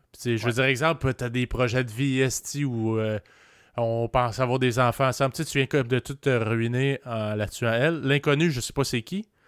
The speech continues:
Speaker 1: Puis les quatre
Speaker 2: Mhm.
Speaker 1: personnes, ça fait encore plus de dommages. Fait que tu te dis, tu sais, le jeune, puis encore, ça dépendrait.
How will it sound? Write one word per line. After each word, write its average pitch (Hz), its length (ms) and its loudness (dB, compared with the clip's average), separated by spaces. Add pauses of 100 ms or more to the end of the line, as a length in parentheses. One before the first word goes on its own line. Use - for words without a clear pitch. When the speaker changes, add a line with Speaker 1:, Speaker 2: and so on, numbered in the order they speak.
(540)
Speaker 1:
Puis 127 100 -2
les 127 100 6
quatre 139 200 4
Speaker 2:
Mhm. 123 60 2
Speaker 1:
personnes, 160 360 2
ça 117 160 2
fait 123 100 0
encore 113 240 2
plus 131 200 -2
de 117 80 4
dommages. 104 600 -2
Fait 110 140 0
que - 60 -16
tu - 140 -10
te 107 40 -10
dis, 127 240 0
tu - 60 -8
sais, 156 300 2 (1900)
le 131 240 2
jeune, 165 200 0
puis 170 140 0
encore, 165 380 0
ça 139 140 2
dépendrait. 139 720 2